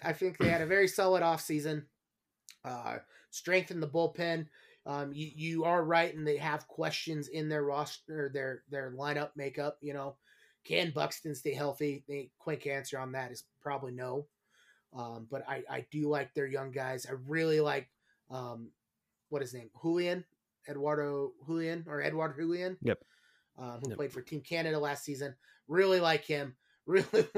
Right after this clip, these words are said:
Speaker 1: really wish he was on the Mariners 'cause I, I, I, I really like, you know, how he looked last season. Really like Royce Lewis. If he,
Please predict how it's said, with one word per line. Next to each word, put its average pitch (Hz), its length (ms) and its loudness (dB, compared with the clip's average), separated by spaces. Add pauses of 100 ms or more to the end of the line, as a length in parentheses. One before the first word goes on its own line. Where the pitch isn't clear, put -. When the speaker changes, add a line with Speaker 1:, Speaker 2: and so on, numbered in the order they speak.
(320)
Speaker 1:
really 202 300 12
wish 185 340 6
he 185 140 8
was 165 120 4
on 165 160 4
the 160 60 0
Mariners 151 460 2
'cause 139 200 -4
I, 143 80 -2 (760)
I, 135 100 -8
I, 131 60 -4
I 139 140 -4
really 147 340 4
like, 143 320 0 (280)
you 147 140 -6
know, 127 320 -10 (800)
how 165 180 4
he 151 160 2
looked 143 260 -2
last 143 240 -4
season. 143 320 -6 (400)
Really 196 240 8
like 185 220 4
Royce 170 320 0
Lewis. 156 320 2
If - 80 -12
he, 147 80 -8